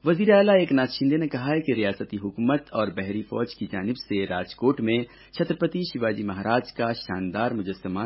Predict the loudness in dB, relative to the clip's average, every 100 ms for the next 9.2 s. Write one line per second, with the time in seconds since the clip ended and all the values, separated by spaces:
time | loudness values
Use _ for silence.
0 | -4 -2 0 -2 -6 -10 -6 -4 -4 -2
1 | -2 -2 -4 _ _ -10 -8 -6 -2 -2
2 | -2 -4 -6 -12 -10 -4 -4 -2 -2 -2
3 | -6 -18 -2 0 0 0 -2 2 2 2
4 | 4 4 4 2 -2 -4 -2 2 4 4
5 | 4 0 -4 -18 -14 -8 0 0 -2 -8
6 | -8 -6 0 0 0 -4 0 -2 0 0
7 | 0 -2 -2 -2 -4 0 0 -2 -10 -6
8 | -4 -2 0 0 -4 _ _ -20 -12 -8
9 | -2 -2